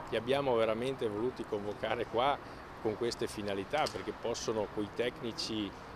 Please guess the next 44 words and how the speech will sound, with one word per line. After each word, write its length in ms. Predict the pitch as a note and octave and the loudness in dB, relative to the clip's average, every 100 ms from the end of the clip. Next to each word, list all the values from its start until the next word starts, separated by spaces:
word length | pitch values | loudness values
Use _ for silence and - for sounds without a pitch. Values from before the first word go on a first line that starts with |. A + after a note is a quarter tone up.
| - | -10
eh, 540 | G2+ G2 G2 G2 F#2+ F#2+ | -6 -4 -4 -4 -4 -6
che 80 | - | -6
sono 360 | - A2+ A#2+ A2+ | 0 2 4 6
a 40 | |
loro 240 | G#2+ A#2 A2+ | 6 4 2
disposizione 840 | G#2+ - G#2+ G#2 - B2+ C#3 G#2 | -2 -2 -2 -2 0 2 2 2
per 180 | - F#2+ | -4 -6
seguire 400 | G#2 G#2+ A#2+ A2 | -4 0 2 2
questo 260 | G2+ - | 0 -4
percorso, 760 | G#2 G2+ G2+ C#3 C#3+ - E3 E3 - - - | -4 -4 0 2 2 2 2 2 0 -14 -8
ma 140 | C3+ A#2+ | -2 0
anche 400 | A#2+ B2+ - A2+ | 0 0 2 2
per 160 | A2+ | 2
fare 300 | G2+ A2 A2+ | 0 2 2
un 80 | A2+ | 2
percorso 560 | G#2+ G2+ - A#2 - G#2+ | 0 0 2 0 2 -2
di 100 | F#2+ | 0
vita, 300 | A#2 C#3+ A2+ | 0 2 0
un 100 | G2 | 0
percorso 460 | G#2+ - B2 - | -2 2 0 0
di 120 | G#2+ | 2
autonomia 600 | G#2 G2+ A2 G2+ G#2+ C#3+ | 2 2 2 2 2 2
di 100 | G2+ | 0
questi 300 | G2 G#2+ - | 0 -2 0
ragazzi. 420 | G#2 F#2+ G#2 G#2 G#2+ | -2 0 0 -2 -2
Vogliamo 420 | G2+ G#2+ B2 A2+ | -2 0 -2 -2
formare 600 | - B2+ A2+ A2+ A#2+ G#2+ | -2 0 2 2 2 0
tanti 460 | A2 A#2 A2+ A#2 G#2 - - - - - | -2 -4 -2 -2 -4 -6 -10 -10 -12 -4
piccoli 440 | F3+ E3+ - B2 A#2 | -2 0 6 6 6
campioni 600 | C3 C#3 B2 B2+ B2+ A#2 | 2 2 4 4 4 2
che 100 | G#2 | 2
magari 360 | G2+ A2 A#2+ | 4 2 4
un 100 | A#2 | 2
domani, 420 | G#2+ G2 A2+ B2 | 2 2 2 2
non 160 | A2 G#2 | 0 0
dico 280 | A2+ A#2 A2 | -2 2 4
a 20 | |
Rio, 260 | A#2 C3 G#2+ | 4 4 4
ma 80 | G2+ | 2
magari 480 | G2+ A2 A#2+ A2+ | -4 0 0 2
a 60 | A2+ | 2
Tokyo 460 | - A2 G2+ A#2 G#2 | 6 4 6 0 0
possono 440 | G#2 G2 A2 G#2 | 0 0 -2 0
essere 480 | F#2+ G2 - G#2 G2+ | 0 0 0 2 0